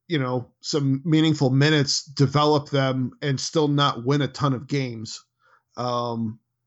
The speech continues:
Kevin Love, I mean, I appreciate everything he's done over the last four years. He's not in the long-term plans for this team. And I think it's silly for anybody to pretend that he is.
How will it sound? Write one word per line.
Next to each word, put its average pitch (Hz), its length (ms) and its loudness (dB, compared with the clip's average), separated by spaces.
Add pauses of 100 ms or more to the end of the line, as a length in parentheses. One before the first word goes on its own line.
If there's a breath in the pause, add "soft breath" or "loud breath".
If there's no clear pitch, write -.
(320)
Kevin 185 300 2
Love, 147 500 2 (120)
I 135 80 -8
mean, 131 240 -2
I 127 100 0
appreciate 151 520 0
everything 139 360 0
he's 135 200 0
done 139 200 2
over 135 180 0
the 123 60 -2
last 131 320 0
four 131 240 2
years. 127 360 0 (240 loud breath)
He's 160 180 2
not 175 160 4
in 165 60 -6
the 156 60 -2
long-term 139 440 2
plans 123 340 0
for 135 100 -4
this 123 160 -2
team. 104 400 -4 (380)
And 131 520 2
I 127 80 -2
think 139 200 -2
it's 139 120 0
silly 139 340 4
for 127 180 0
anybody 131 380 2
to 123 60 -2
pretend 135 360 0
that 120 80 2
he 123 100 2
is. 120 260 2